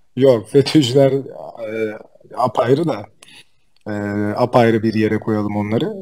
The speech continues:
Şimdi şey diyeceğim ben. İmamoğlu'nun değişim anketiyle alakalı, e, yani ben bugün formu doldurdum ve, e, yazıyı okudum. E, daha vahim tarafı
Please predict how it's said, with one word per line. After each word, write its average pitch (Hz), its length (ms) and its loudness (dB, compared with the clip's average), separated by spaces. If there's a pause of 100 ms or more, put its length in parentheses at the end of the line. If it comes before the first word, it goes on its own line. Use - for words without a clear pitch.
Şimdi 135 340 2
şey 151 260 8
diyeceğim 95 360 -2
ben. 87 300 -6
İmamoğlu'nun 143 800 4
değişim 135 520 0
anketiyle 135 840 0
alakalı, 123 720 -4 (400)
e, 95 80 -8 (400)
yani 113 280 2
ben 135 220 6
bugün 139 440 -2 (180)
formu 139 520 4
doldurdum 135 640 -2
ve, 120 220 0 (460)
e, 92 40 -8 (180)
yazıyı 120 380 -2
okudum. 160 380 0 (420)
E, - 200 -10
daha 156 360 4
vahim 180 320 4
tarafı 151 540 -4